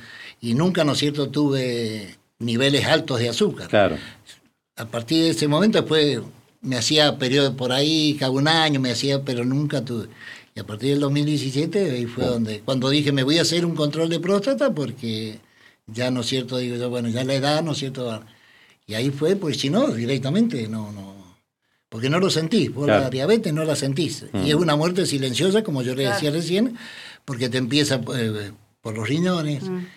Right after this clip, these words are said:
Speaker 1: la vista.
Speaker 3: Sí. ¿Y por qué Rita te, te, te dijo que no podías tener los pies así o que
Speaker 1: Porque se me estaban poniendo negros.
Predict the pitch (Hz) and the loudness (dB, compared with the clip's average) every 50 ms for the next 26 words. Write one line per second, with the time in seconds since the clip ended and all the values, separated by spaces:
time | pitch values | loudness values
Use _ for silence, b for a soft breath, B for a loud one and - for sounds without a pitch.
0 | B B B B - 110 110 113 127 160 170 165 165 - - 131 135 139 135 - | B B B B -10 -6 -4 0 2 2 2 2 0 -2 -4 -2 -2 -4 -6 -8
1 | - - 180 180 180 170 B B B B B B 214 220 196 240 233 285 302 311 | -6 -2 0 2 2 0 B B B B B B 2 4 4 4 4 4 4 4
2 | 302 - 269 254 220 208 202 208 202 196 190 202 202 196 190 185 190 190 175 - | 6 6 6 4 4 6 6 6 8 8 8 8 6 6 4 4 4 2 2 4
3 | - 190 196 202 - 208 175 185 196 196 180 - 175 180 180 185 - - 185 180 | 4 6 6 6 4 4 4 6 6 6 6 6 6 6 6 6 4 4 4 6
4 | 185 180 180 180 - 185 175 - 165 165 - - 190 190 185 180 165 180 160 160 | 6 4 4 2 2 0 2 2 0 0 2 2 4 6 6 6 6 4 4 4
5 | 165 156 143 135 139 147 135 131 127 117 120 131 120 120 113 113 156 160 165 156 | 4 4 4 2 2 2 0 0 0 0 0 -2 -2 -2 0 2 2 2 2 2
6 | 156 151 160 170 156 160 170 185 165 123 101 92 - - - - - - - | 0 0 0 0 0 0 2 2 2 2 0 -4 -12 -14 -14 -14 -16 -16 -18